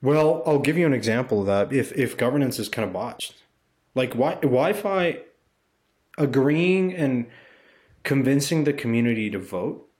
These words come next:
to mint more tokens was difficult.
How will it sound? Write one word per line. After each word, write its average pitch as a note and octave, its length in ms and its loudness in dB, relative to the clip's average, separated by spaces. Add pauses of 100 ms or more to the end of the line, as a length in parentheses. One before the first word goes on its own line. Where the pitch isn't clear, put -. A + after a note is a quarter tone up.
(280)
to - 160 -4
mint A2 640 -6
more A2+ 200 -2
tokens C#3+ 680 -8
was A2 380 -2
difficult. - 560 -8